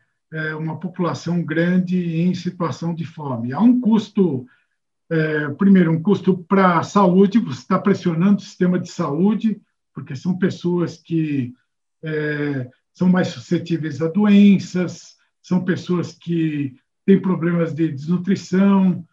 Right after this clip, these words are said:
e se percebe que o custo de você manter uma situação de fome, há uma gradação aí de cada,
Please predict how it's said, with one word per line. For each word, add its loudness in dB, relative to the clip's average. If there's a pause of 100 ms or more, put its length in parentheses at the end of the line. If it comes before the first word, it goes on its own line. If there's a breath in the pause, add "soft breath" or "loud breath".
(280)
e -4
se -2
percebe 0
que 0
o -2
custo 2
de -6
você -4
manter -2
uma -2
situação -4 (340)
de -14
fome, -2
há -2
uma -2
gradação -2
aí -8
de -12
cada, -6